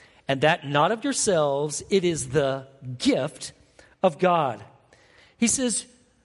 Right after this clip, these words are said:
"Salvation is all of grace." The word means unmerited favor. The ancient Greeks would use this word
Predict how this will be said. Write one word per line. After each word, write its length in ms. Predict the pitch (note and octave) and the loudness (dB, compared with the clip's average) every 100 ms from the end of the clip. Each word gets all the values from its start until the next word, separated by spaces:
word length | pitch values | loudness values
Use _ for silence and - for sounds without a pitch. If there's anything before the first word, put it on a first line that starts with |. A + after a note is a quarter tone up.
| _ _ | _ _
"Salvation 1080 | - - B3 A3 D4 D#4+ - A#2+ A#2 F3 F#3+ - _ _ | -4 0 0 2 0 -2 -4 -8 -6 -6 -8 -14 _ _
is 340 | A3+ A3+ G#3 - - | 2 2 0 -4 0
all 340 | G#3+ A#3 B3 | 2 2 0
of 480 | G#3 G3 F#3+ F3+ E3 - - C#3 | 2 2 2 -2 -12 -16 -14 -6
grace." 680 | F3+ F#3+ E3 A#2+ - - - _ | 0 2 2 -2 -2 -2 -6 _
The 100 | D3 | -4
word 340 | D3 G3+ G#3+ G#3 | 0 0 0 -2
means 420 | G3 F#3 F3+ - - - | 0 0 -2 -4 -8 -2
unmerited 840 | F#3 A3 G#3 G3 G3+ G3+ F3+ D3+ | 0 2 2 2 2 0 -2 -4
favor. 540 | - F#3 F#3 D3 A2+ - - - - | 0 0 0 -4 -6 -12 -18 -18 0
The 160 | A#3+ B3+ | 2 4
ancient 420 | C#4+ - D#4 F#3 | 0 0 -4 -2
Greeks 460 | F#3 B3 G#3+ - | 0 0 0 -4
would 180 | F3 F#3+ | 0 -2
use 420 | D3+ A3 C4 A#3+ | 0 2 2 0
this 280 | A3+ G#3 - | 0 0 -2
word 420 | F#3 A3 G3+ F3 | -2 0 2 0